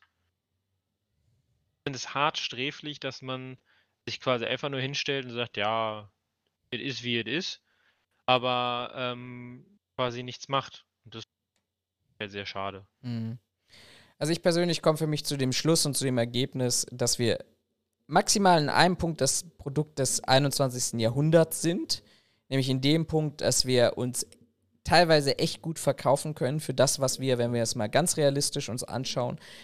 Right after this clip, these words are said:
Speaker 2: tatsächlich umsetzen. Aber was ich mir halt eben wünschen würde, um das mal als positive Botschaft zu formulieren, wir, wir müssen uns wirklich schauen, dass wir uns maßgeblich, inhaltlich, innovativ, strukturell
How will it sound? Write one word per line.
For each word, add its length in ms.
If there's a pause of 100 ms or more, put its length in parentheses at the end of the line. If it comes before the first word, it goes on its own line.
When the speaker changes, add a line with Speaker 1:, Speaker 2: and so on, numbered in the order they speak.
(100)
Speaker 2:
tatsächlich 540
umsetzen. 800 (920)
Aber 580
was 160
ich 80
mir 140
halt 140
eben 260
wünschen 400
würde, 240
um 120
das 140
mal 120
als 140
positive 540
Botschaft 400
zu 100
formulieren, 580
wir, 280
wir 160
müssen 260
uns 360
wirklich 520 (120)
schauen, 680
dass 260
wir 160
uns 240
maßgeblich, 1120
inhaltlich, 840 (420)
innovativ, 1040
strukturell 840